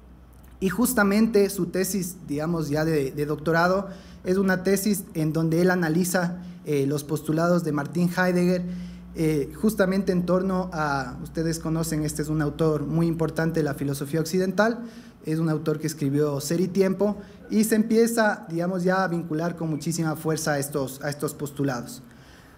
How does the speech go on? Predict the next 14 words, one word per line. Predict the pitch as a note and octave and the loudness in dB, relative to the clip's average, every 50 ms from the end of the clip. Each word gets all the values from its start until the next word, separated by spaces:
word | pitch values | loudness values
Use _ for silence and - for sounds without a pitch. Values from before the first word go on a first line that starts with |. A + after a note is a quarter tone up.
| - F3+ | -2 -2
Actualmente | F3+ F3+ G3 A#3 A#3+ A3+ A#3 A#3+ A#3 A#3 - G#3+ G3+ F#3 E3+ C#3 - | 0 4 4 6 6 6 6 6 4 4 4 4 4 4 2 0 -2
Chul | - G#3+ A3 A3 G#3+ G#3+ | 0 0 0 2 2 2
Han, | G#3+ G#3+ A3 A3 A3 G#3+ - - - | 4 4 4 2 0 -4 -8 -10 -8
eh, | F3+ E3 D#3 D3+ D3 D3 C#3 - - | -6 -4 -2 -2 -2 -2 -4 -6 -4
es | F#3 F#3 F#3 F#3 F3+ - - - - - - - | -2 0 0 0 0 -4 -8 -10 -12 -16 -8 -2
filósofo, | - F3 F3 G3+ G#3+ G#3+ G#3+ G#3+ G3 - G3 F#3+ F3+ F3 D#3 | 2 4 6 6 6 4 2 0 -2 0 2 2 2 2 0
escritor, | E3 C#3+ - - D#3 D#3 D3+ - F#3 G3 G3 F#3+ F#3+ F#3 - - - | -2 -4 -4 -4 -4 -4 -2 2 2 2 2 2 0 -4 -10 -12 -12
digamos, | D3 D3+ D3+ D#3+ D#3 D#3 | -10 -8 -8 -8 -8 -8
saca | - E3+ E3 E3 E3 D#3+ D3 | -8 -8 -8 -6 -6 -6 -4
este, | D3+ D3+ D#3 - D#3 C#3+ C3+ C3 C3 C#3+ | -4 -6 -4 -4 -4 -4 -4 -6 -8 -8
este | D3+ D3+ - E3 C#3+ | -8 -8 -6 -8 -8
tipo | - D#3+ - E3+ E3 | -6 -6 -4 0 0
de | D3+ C#3+ | 0 2
libros, | C#3+ D#3 E3 D#3+ D#3+ D#3+ D3+ D3+ - - | 4 4 4 4 4 2 0 -2 -4 -8